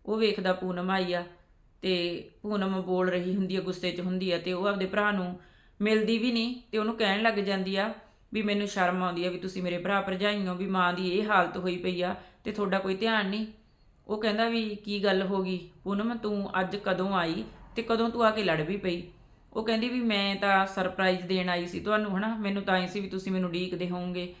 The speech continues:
ਪਰ," ਕਹਿੰਦੀ, "ਮੈਨੂੰ ਤਾਂ ਅੱਗੋਂ ਵੱਡਾ ਸਰਪ੍ਰਾਈਜ਼ ਮਿਲ ਗਿਆ।" "ਭਾਬੀ ਕਿੱਥੇ ਗਈ ਸੀ ਪਤਾ ਤੁਹਾਨੂੰ? ਤੁਸੀਂ ਡਿਊਟੀ ਚਲੇ ਗਏ ਤੇ ਮਾਂ ਦੀ ਕੀ ਹਾਲਤ ਸੀ,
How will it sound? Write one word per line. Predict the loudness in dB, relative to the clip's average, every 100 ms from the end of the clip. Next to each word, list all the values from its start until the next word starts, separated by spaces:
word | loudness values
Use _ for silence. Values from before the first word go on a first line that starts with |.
| -20 -20 -2
ਪਰ," | 0
ਕਹਿੰਦੀ, | 2 2 2
"ਮੈਨੂੰ | 0 0
ਤਾਂ | 2 2 2
ਅੱਗੋਂ | -2 -2
ਵੱਡਾ | -2 0 0
ਸਰਪ੍ਰਾਈਜ਼ | 0 -2 0 0 0
ਮਿਲ | -2 -2
ਗਿਆ।" | -2 -4 -6 -14 -20 -20 _
"ਭਾਬੀ | 6 6 4
ਕਿੱਥੇ | -2 -2 -2
ਗਈ | 2 0
ਸੀ | 0 -6
ਪਤਾ | -4 -2 0
ਤੁਹਾਨੂੰ? | 0 0 -2 -6 -14 _ _ _ _ _
ਤੁਸੀਂ | -2 0 0
ਡਿਊਟੀ | 0 0 -2
ਚਲੇ | 0 0 2
ਗਏ | 0
ਤੇ | 0
ਮਾਂ | 2 4 4
ਦੀ | 2
ਕੀ | -2 -2
ਹਾਲਤ | 2 2 0 -4
ਸੀ, | -6 -8